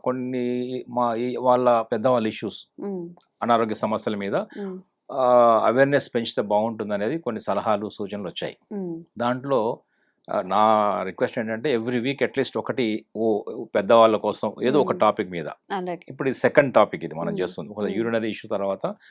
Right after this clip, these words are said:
Speaker 1: మజిల్ ఇష్యూ, ఇది
Speaker 2: మ్మ్.
Speaker 1: మస్కులర్ ఇష్యూ అం-,
Speaker 2: మ్మ్.
Speaker 1: ఇష్యూ అంటాం. మజిల్స్ ఏంటంటే, ఆ, వీక్ అయినప్పుడు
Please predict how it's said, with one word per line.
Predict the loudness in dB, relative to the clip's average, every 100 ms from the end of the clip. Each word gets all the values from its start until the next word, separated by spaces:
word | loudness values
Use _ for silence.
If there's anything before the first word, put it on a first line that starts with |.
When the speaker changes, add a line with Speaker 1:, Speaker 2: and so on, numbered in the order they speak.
| -20 _ -4
Speaker 1:
మజిల్ | 4 6 4
ఇష్యూ, | 2 -2 -8
ఇది | -10 -10
Speaker 2:
మ్మ్. | -4
Speaker 1:
మస్కులర్ | -2 -2 0 2 2
ఇష్యూ | 0 -6
అం-, | -8 -10
Speaker 2:
మ్మ్. | -10 -6
Speaker 1:
ఇష్యూ | -6 -2 -2
అంటాం. | -2 -6 -14 _ -20 -20 _
మజిల్స్ | -4 0 0 -2 -4
ఏంటంటే, | -4 -4 -4 -4 -4 -6 -12 _ _ _ _
ఆ, | -4 0 0 0 -2
వీక్ | -2 0 2
అయినప్పుడు | 2 0 -4 -8 -8